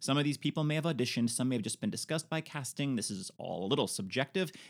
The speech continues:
And as always, I have looked up all the actors in advance, and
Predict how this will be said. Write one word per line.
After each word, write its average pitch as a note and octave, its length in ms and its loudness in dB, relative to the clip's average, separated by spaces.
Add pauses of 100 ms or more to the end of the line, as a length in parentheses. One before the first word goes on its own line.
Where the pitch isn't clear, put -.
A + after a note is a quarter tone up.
(160)
And G2 380 4
as B2 220 2
always, G2+ 480 2
I G2 100 6
have G2 100 8
looked A2+ 220 2
up C3+ 240 0
all F#2 280 6
the F2+ 120 2
actors F#2+ 380 0
in G2+ 100 2
advance, F3+ 480 2
and F3 100 4